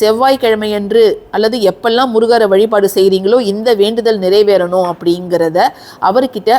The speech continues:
மனப்பூர்வமாக வேண்டிக்கோங்க. இவ்வளோதாங்க இந்த வழிபாடு.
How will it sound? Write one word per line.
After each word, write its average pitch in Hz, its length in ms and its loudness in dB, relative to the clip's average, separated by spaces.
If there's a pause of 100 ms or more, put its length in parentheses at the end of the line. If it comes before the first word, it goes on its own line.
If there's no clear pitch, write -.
(200)
மனப்பூர்வமாக 180 840 -2 (200)
வேண்டிக்கோங்க. 175 560 2 (160)
இவ்வளோதாங்க 196 680 2
இந்த 202 420 0 (160)
வழிபாடு. 180 520 0